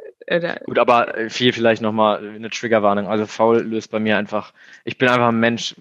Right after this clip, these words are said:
Speaker 2: wie ihr vielleicht gemerkt habt oder wie du vielleicht gemerkt hast, der sich nicht mit dem Status quo zufrieden gibt und auch kein Verständnis hat für Menschen, die nur jammern und nichts an ihrer Position ändern.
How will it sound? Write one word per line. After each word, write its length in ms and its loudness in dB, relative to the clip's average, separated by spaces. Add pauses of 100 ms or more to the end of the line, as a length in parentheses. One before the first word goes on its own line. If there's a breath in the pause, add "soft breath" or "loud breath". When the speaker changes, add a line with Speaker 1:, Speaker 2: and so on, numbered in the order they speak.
(120)
Speaker 2:
wie 120 -4
ihr 80 0
vielleicht 280 0
gemerkt 400 -2
habt 180 -4
oder 160 -6
wie 60 -10
du 80 -16
vielleicht 280 -8
gemerkt 340 -6
hast, 240 -6 (420 loud breath)
der 140 4
sich 160 -2
nicht 180 -2
mit 100 -8
dem 120 -2
Status 340 -2
quo 160 -6
zufrieden 460 -4
gibt 440 -2
und 440 -2 (400)
auch 200 2
kein 220 0
Verständnis 480 -4
hat 100 -8
für 120 -10
Menschen, 420 -4
die 340 -6 (360 soft breath)
nur 120 2
jammern 520 2
und 380 -6
nichts 200 -6
an 100 -6
ihrer 180 -4
Position 600 -6
ändern. 400 -6